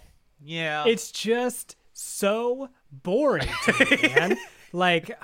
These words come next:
Speaker 2: <sighs> God, it's painful.
Speaker 1: It's not exciting music. I can't lie to you. I mean, I,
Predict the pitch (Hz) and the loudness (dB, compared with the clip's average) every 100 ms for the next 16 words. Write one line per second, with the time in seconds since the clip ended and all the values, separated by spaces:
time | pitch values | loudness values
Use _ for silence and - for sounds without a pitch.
0 | - - - - - - 302 269 202 143 | -16 -16 -16 -20 -18 -4 -2 0 0 0
1 | - - 147 135 - 104 - _ _ _ | -6 -6 -6 -6 -12 -18 -20 _ _ _
2 | - - - - - - 147 170 - 190 | -20 -20 -20 -20 -20 -8 -4 -4 -4 -2
3 | 233 269 165 143 233 226 220 196 208 190 | 2 2 0 2 4 4 2 -2 -2 -2
4 | 139 120 - 120 - 190 190 - 160 147 | -4 -10 -8 -8 -8 -6 -6 -8 -8 -6
5 | 131 117 104 113 135 180 196 214 214 | -6 -10 -14 -14 -12 -14 -14 -10 -8